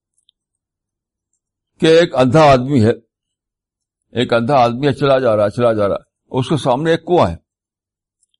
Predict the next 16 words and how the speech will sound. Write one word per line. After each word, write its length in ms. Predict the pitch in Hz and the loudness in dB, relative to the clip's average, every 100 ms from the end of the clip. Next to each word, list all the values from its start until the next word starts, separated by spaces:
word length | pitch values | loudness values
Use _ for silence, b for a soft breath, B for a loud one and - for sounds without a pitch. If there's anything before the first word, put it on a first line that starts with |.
| _ _ _ _ _ _ _ _ _ _ _ | _ _ _ _ _ _ _ _ _ _ _
اور 180 | - 131 104 _ _ - 107 | -4 -4 -4 _ _ -16 -8
بالکل 500 | 139 175 190 175 139 - _ | -4 -2 0 -2 -4 -12 _
لگتا 340 | 107 120 - 156 | -6 -4 -2 -4
ہے 60 | |
کہ 260 | 151 143 120 _ _ _ _ _ - | -2 -6 -6 _ _ _ _ _ -6
تھوڑا 240 | 175 175 | 0 0
سا 140 | 151 139 | 2 2
آگے 160 | 147 | 2
بڑھے 240 | 123 135 139 | 0 0 0
گا 80 | |
تو 140 | 135 107 | -2 -6
کنویں 240 | - 120 | -4 -2
میں 80 | 113 | -2
گر 120 | 101 | -2
جائے 180 | 80 73 | -4 -6
گا۔ 140 | - | -8